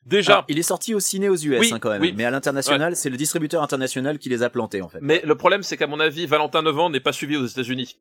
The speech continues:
Speaker 1: Euh, non.
Speaker 2: <laughs>
Speaker 1: Euh, voilà. Donc, euh,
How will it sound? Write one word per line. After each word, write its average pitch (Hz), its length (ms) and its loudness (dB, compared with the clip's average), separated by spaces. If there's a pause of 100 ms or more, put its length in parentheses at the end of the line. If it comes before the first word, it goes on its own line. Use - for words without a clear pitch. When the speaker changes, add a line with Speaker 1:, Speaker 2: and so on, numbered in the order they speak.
Speaker 1:
Euh, 117 640 -4
non. 120 120 -4
Speaker 2:
<laughs> - 920 0
Speaker 1:
Euh, 135 520 4
voilà. 135 280 2
Donc, 139 260 -4
euh, 139 580 0